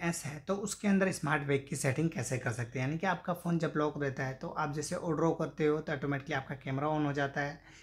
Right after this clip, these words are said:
या फिर एम ड्रॉ करते हो तो आपका म्यूजिक प्ले हो जाता है। तो इसको आप अपने फ़ोन में कैसे सेट कर सकते हो? तो करने के लिए आप जाएंगे सेटिंग पे, नीचे की साइड जाना है और यहाँ पर आपको दिख जाएगा शॉर्टकट एक्सेसिबिलिटी, इस पर आपको टैप कर लेना होता है। यहाँ पर आपको दिख रहा होगा स्मार्ट मोशन, इस पर आपको टैप कर लेना है। तो यहाँ पर आपको दिख जाएगा स्मार्ट वेक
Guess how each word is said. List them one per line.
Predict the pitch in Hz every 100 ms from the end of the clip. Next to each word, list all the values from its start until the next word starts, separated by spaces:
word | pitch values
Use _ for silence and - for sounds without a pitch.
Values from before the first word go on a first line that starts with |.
| - -
या | 175
फिर | - 220 -
एम | 185
ड्रॉ | 175 202
करते | - 165 180
हो | 175
तो | 175
आपका | 156 -
म्यूजिक | 165 139 131 156
प्ले | - 127
हो | 120
जाता | 117 110 123
है। | 120 - _ _ - - 240
तो |
इसको | 233 220
आप | 208 202
अपने | 196 202
फ़ोन | 196 180
में | 185
कैसे | - 143 156
सेट | 139 147 -
कर | 135
सकते | 127 127 139
हो? | 135 170 - -
तो | -
करने | 156 160
के | 170
लिए | 175 175
आप | - 147
जाएंगे | 143 147 143
सेटिंग | 147 143 143 143
पे, | 160 185 - - - - - - - _ _ _ _ _ _ _ _ _ _ _ - -
नीचे | 143 185
की |
साइड | 180 180
जाना | 165 160 156
है | 151 160
और | 160 147
यहाँ | 143
पर | 160
आपको | 160 165
दिख | 151
जाएगा | 143 156 160
शॉर्टकट | 143 131 143
एक्सेसिबिलिटी, | 143 123 151 135 127 165
इस | 160
पर | 151
आपको | 123 -
टैप | 156 117 113
कर | 131
लेना | 117 113
होता | 110 120
है। | 120
यहाँ | - _ - _ 170
पर | 180
आपको | 180 202
दिख | 185 180
रहा | 175
होगा | 175 175
स्मार्ट | - 156 165
मोशन, | 147 143 160
इस | 160
पर | -
आपको | 151 - 151
टैप | 147 147
कर | 156
लेना | 151 151
है। |
तो | 156
यहाँ | 160
पर | 196
आपको | 185 190
दिख | 175
जाएगा | 165 175 175 202
स्मार्ट | - 156 143
वेक | 143 160 165